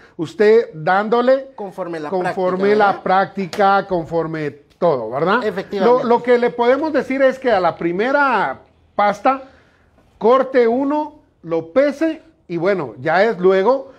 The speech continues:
Speaker 1: vuelve a estirar la otra y ahí le va a ir dando conforme el pesor, ¿verdad?
Speaker 2: Efectivamente, así es, Eric. Bueno, ya tenemos acá nuestra primer parte estirada y vamos a empezar a cortar. Vamos a empezar con el guantecito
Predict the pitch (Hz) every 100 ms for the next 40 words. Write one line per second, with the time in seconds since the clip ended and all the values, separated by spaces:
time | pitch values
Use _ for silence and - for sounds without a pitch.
0 | _ 143 180 190 220 208 202 190 190 208
1 | 202 214 247 269 196 170 160 190 220 185
2 | 170 180 185 180 170 175 208 214 170 131
3 | 143 139 135 127 - 120 - 131 107 _
4 | - 190 185 214 185 220 254 131 139 175
5 | 226 208 190 208 185 165 226 196 208 240
6 | 240 247 208 - 220 240 226 220 190 175
7 | 180 220 233 226 247 240 - 185 180 175
8 | 185 196 247 294 - - _ 233 277 247
9 | 214 240 240 220 233 247 190 202 175 202
10 | 214 240 180 180 285 269 240 247 208 170
11 | 233 233 233 196 165 151 170 160 156 156
12 | 320 339 339